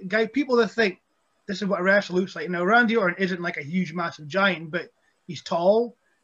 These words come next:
he's good size, he looks good, he's fluid. Um, his facials, his timing, he makes everything look like he's not even trying.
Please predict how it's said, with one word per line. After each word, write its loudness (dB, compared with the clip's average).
he's -16
good -2
size, 0
he -8
looks 0
good, 0
he's -16
fluid. 2
Um, -2
his -14
facials, 2
his -10
timing, 2
he -4
makes -2
everything -2
look -4
like -8
he's -8
not -4
even -12
trying. 0